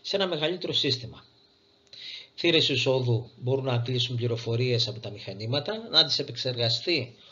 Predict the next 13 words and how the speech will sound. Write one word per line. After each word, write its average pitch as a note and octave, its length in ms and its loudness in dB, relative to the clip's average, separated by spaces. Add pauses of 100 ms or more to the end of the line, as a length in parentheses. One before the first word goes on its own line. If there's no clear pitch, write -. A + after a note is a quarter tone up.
(220)
ο B2 180 2
αλγόριθμος C3+ 920 -2 (260)
και - 160 0
να F3+ 180 2
δώσουν D#3+ 300 0
πληροφορίες C3 680 2
και - 120 0
εντολές B2 640 2 (280)
μέσα G3 200 -2
από D3+ 100 -2
τις B2 120 -6
θύρες C3 540 -2
εξόδου. A#2 500 -2